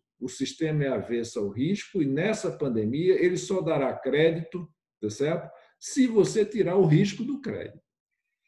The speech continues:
Então, autoriza o cara a fazer crédito e recompra a carteira. O Banco Central podia fazer isso, isso é com expansão monetária, isso foi feito em alguns momentos, tá certo? Isso foi feito no quantitative easing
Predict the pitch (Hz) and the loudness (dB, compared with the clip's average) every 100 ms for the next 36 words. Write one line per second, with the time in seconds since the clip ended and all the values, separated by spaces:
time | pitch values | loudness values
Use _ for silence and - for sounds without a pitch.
0 | _ _ _ _ _ _ _ _ 110 110 | _ _ _ _ _ _ _ _ -8 -4
1 | 175 196 190 185 170 196 156 - 139 127 | 4 8 8 8 8 6 4 0 0 2
2 | 117 107 110 107 147 147 147 143 139 139 | 0 0 -2 0 0 2 0 -2 -4 -8
3 | 127 131 127 110 - 101 85 85 120 - | -6 -6 -6 -8 -6 -4 -4 -4 -6 -6
4 | 120 107 135 131 139 117 160 156 135 123 | -8 -2 -2 -2 -2 0 0 0 -2 0
5 | 104 123 156 147 - 147 - 135 - 120 | 0 0 -2 -6 -4 -4 -2 -6 -6 -8
6 | 107 113 107 101 87 - 123 139 - 131 | -6 -4 -2 -2 -4 -6 -4 -4 -4 -6
7 | - - 147 151 117 95 101 98 92 87 | -6 -4 -4 -2 -4 -4 -6 -6 -6 -4
8 | 107 127 _ 78 - 110 - - 101 - | -4 -6 _ -12 -8 -8 -8 -6 -6 0
9 | 147 170 165 92 - 104 107 117 113 - | 2 2 0 -6 -6 -4 -4 -4 -6 -6
10 | - 110 107 85 95 120 117 92 | -2 -2 -2 -6 -4 -2 -2 -6